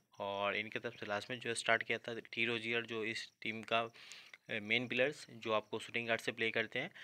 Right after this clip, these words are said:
लास्ट मैच इन्होंने ट्वेंटी फ़ाइव पॉइंटर कनेक्ट हुआ था इनका और फाइव रिबाउंड था, एट असिस्ट था, दो इनका स्टील था, बेहतरीन परफॉर्म इन्होंने किया था। और के उर्बे की बात करें, के उर्बे भी बेहतरीन परफॉर्म करके आ रही है, थर्टी एट मिनट्स इन्होंने प्ले किया था,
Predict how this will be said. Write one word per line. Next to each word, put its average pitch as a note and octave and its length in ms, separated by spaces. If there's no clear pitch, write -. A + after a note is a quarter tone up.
लास्ट B2 260
मैच C3+ 140
इन्होंने C3 240
ट्वेंटी A#2+ 280
फ़ाइव A#2 380
पॉइंटर A2+ 260
कनेक्ट A2 360
हुआ A2 160
था A2+ 100
इनका A2 260
और A#2 60
फाइव A2 300
रिबाउंड A2 360
था, A#2+ 40
एट A2 360
असिस्ट A#2 400
था, B2+ 60
दो A2+ 180
इनका G#2+ 280
स्टील A2+ 260
था, B2 100
बेहतरीन A2 400
परफॉर्म A2+ 400
इन्होंने A2 240
किया A2+ 200
था। C#3+ 140
और G#2+ 300
के A#2 140
उर्बे A2 280
की - 120
बात A2+ 180
करें, A#2+ 180
के A2 140
उर्बे A2 260
भी A#2 120
बेहतरीन A2+ 400
परफॉर्म A2 360
करके G#2+ 300
आ G#2+ 40
रही A2 120
है, A#2 120
थर्टी A2 200
एट A2 120
मिनट्स A#2 240
इन्होंने A#2 220
प्ले B2 220
किया A#2+ 140
था, D3 220